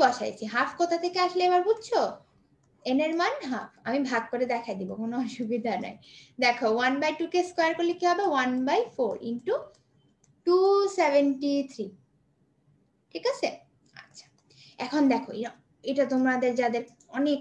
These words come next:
কষ্ট হচ্ছে এই ভাগটা করতে, আমি তোমাদের জন্য ওই ভাগটা করে দিচ্ছি, ঠিক আছে? ছোটবেলায় আমরা যেভাবে ভাগ করতাম সেভাবে। দেখো, দেখো,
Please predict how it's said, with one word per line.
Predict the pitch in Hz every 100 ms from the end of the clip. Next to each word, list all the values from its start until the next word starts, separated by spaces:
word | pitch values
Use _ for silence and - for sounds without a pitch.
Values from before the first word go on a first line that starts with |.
| 254
কষ্ট | 226 - 226
হচ্ছে | - 233
এই | 214
ভাগটা | 208 - 196 190
করতে, | 190 - 175 _ _ _ 214
আমি | 226 240
তোমাদের | 240 247 269 247
জন্য | 254 247 240
ওই | 226 226
ভাগটা | 294 269 - 233
করে | 240 226
দিচ্ছি, | 208 202 - 220
ঠিক | 240 233
আছে? | 269 226 208 -
ছোটবেলায় | 233 226 226 226
আমরা | 226
যেভাবে | 233 233 240
ভাগ | 226 -
করতাম | - - 381 - - _ _
সেভাবে। | - 208 190 -
দেখো, | 208 - 466 - _ _ _ _ _ _ _ _ _ _ _ _ _ _ _ _ _ _ _ _ -
দেখো, | 262 -